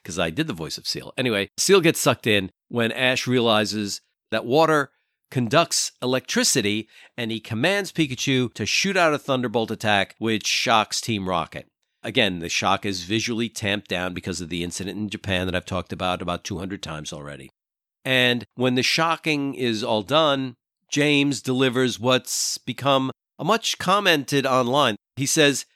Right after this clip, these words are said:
"It's times like these that make me want to go straight." Now,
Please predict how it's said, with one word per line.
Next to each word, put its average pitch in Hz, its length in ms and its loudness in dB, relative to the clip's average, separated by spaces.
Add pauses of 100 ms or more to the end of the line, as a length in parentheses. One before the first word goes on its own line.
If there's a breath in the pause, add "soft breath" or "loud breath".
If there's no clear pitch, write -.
(300)
"It's 147 220 0
times 196 320 4
like 135 220 4
these 202 320 -2
that 120 140 -2
make 135 200 0
me 143 80 2
want 127 200 4
to 127 60 -2
go 139 140 4
straight." - 560 0 (1080)
Now, 107 440 -2